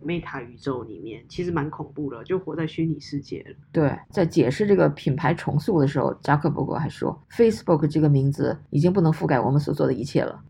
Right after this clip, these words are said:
Speaker 2: 除了其主要的社交网络外，现在还包括 Instagram、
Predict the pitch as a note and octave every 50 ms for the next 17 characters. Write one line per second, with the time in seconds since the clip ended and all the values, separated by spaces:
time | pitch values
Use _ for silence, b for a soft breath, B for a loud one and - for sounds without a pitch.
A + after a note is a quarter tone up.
0 | _ - - - F3 F#3+ G3+ F3 F#3 - - E3+ E3+ - D3 C3 C#3+ D#3+ D#3+ D#3
1 | D3 C#3+ C#3 C#3 - F3 D3+ D3+ C#3+ C#3+ A#2 F2 C#2 - C3+ C#3+ C3+ - - -
2 | - _ - F#3 F3 E3 E3 D3 D3+ E3 D3+ - E3+ E3+ E3+ E3+ E3+ D3+ D#3 D#3
3 | E3+ E3+ E3+ - E3+ E3+ - C3+ A2 F#2+ -